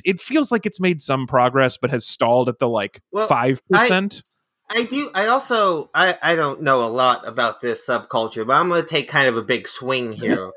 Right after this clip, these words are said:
Speaker 1: <laughs>
Speaker 2: and say that the lack of, you know, uh,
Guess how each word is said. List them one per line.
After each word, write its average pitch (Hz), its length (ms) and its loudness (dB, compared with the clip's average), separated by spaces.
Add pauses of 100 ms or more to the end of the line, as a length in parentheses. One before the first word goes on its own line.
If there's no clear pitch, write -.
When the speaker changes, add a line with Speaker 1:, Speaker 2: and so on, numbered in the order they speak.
(120)
Speaker 1:
<laughs> - 180 -4
Speaker 2:
and 139 220 0
say 139 680 0 (580)
that 131 400 2
the 151 220 2
lack 160 600 0
of, 143 420 0 (400)
you 139 140 -8
know, 110 380 -6
uh, 110 260 -2